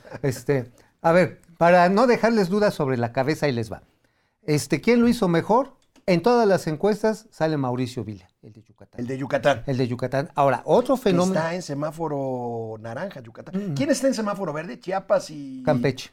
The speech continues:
Speaker 1: Campeche.
Speaker 2: Sí, esos son los que están en verde. Pero en toda la gestión económica, sanitaria y de seguridad,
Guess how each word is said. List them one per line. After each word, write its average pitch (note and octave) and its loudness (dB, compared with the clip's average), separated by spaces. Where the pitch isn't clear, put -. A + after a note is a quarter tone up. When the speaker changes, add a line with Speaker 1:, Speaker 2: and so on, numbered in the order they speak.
Speaker 1:
Campeche. B2 -14
Speaker 2:
Sí, F#3+ -2
esos D#3 -2
son D3+ 0
los C#3 -4
que - -20
están C#3 -2
en B2+ -4
verde. A#2+ -4
Pero G#3 2
en D#3 0
toda A3 4
la F#3+ 4
gestión D#3 -2
económica, D3 2
sanitaria B2 -2
y A#2+ -2
de A2+ -4
seguridad, C3 0